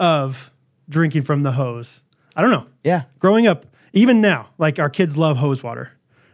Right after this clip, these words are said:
Speaker 1: Um, even though they have, like, nice purified water inside, hose water hits different.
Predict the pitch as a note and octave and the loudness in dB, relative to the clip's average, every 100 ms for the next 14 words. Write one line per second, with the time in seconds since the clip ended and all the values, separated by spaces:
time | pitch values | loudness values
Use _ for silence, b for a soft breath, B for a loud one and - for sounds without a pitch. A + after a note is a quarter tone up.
0 | _ C#3+ C#3 B2+ B2 G#3 F3+ E3+ E3+ D#3 | _ -2 0 0 -4 -2 2 4 4 4
1 | D3+ C3+ C#3+ C3+ B2+ - _ _ _ _ | 2 0 0 -2 -6 -10 _ _ _ _
2 | - D3+ D#3 D3+ C#3+ - - E3+ D3+ D#3+ | -2 0 2 2 -2 -8 -2 0 2 0
3 | D3 C#3+ C3 C3 B2+ B2+ A2+ - b b | 0 -2 -4 -4 -4 -6 -6 -12 b b
4 | b b - C#3+ B2 B2+ A#2+ A#2+ C#3 - | b b -2 0 2 0 -2 -2 -4 -4
5 | B2+ - B2 | -6 -8 -12